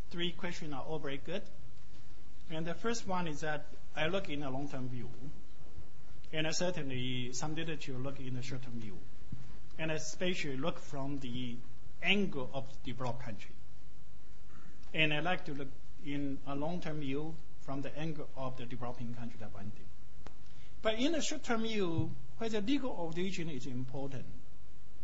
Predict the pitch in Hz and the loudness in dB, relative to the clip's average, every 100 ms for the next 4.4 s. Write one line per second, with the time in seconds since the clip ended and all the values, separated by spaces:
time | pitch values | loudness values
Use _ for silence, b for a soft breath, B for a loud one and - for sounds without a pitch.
0 | - - 254 311 339 233 180 214 185 143 | 0 -2 -2 -2 0 0 2 2 0 0
1 | 135 143 147 135 127 139 131 - 147 131 | 0 0 0 0 0 0 -2 -2 -2 0
2 | 143 151 160 160 123 120 160 196 143 135 | 0 0 0 0 0 0 0 0 0 0
3 | 151 143 123 117 131 131 127 117 123 113 | 0 0 0 0 0 0 0 0 0 -2
4 | 95 - 131 | 0 0 0